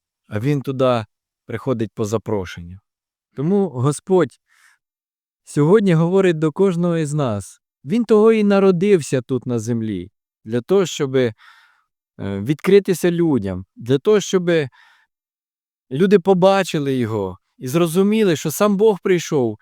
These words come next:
на цю землю за ними і особисто за кожним із нас. Тому хай народження цього Ісуса Христа,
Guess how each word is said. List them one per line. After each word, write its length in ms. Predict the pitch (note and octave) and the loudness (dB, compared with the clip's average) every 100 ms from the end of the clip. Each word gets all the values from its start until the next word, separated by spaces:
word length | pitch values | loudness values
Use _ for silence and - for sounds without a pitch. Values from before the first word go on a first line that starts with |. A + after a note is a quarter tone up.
| - - - | -20 -20 -8
на 140 | C#3 | -6
цю 160 | - D3 | -4 -4
землю 520 | C#3+ F3 E3 D3+ B2 _ _ _ _ _ _ _ _ _ _ _ _ _ _ _ _ _ G3 | -2 -2 -2 -2 -2 _ _ _ _ _ _ _ _ _ _ _ _ _ _ _ _ _ -12
за 240 | A2 C#3+ | 0 2
ними 560 | D3 F#3 F#3 D#3 D3+ C#3 _ - | 4 2 2 2 0 -6 _ 0
і 80 | |
особисто 720 | C#3+ D3 - D3 F3+ A#3+ - E3 | 0 2 0 2 2 2 0 -2
за 160 | D3+ | -2
кожним 480 | - G3 F3 E3+ E3 | 0 0 0 -2 -4
із 140 | D3+ | -4
нас. 540 | D#3 D#3 G2 F#2 - _ _ _ _ _ _ _ - | -4 -4 -4 -10 -20 _ _ _ _ _ _ _ -6
Тому 200 | D#3+ D#3+ | -4 0
хай 200 | F#3+ F3+ | 2 2
народження 580 | F3 G#3 F#3 F#3 F3+ | 2 2 2 0 -2
цього 240 | D#3 F3+ F3 | -4 -6 -6
Ісуса 460 | E3 C#3 G#3+ G3+ | -6 -8 -8 -8
Христа, 540 | F#3 F3+ D#3+ D#3+ A2 | -6 -6 -6 -6 -6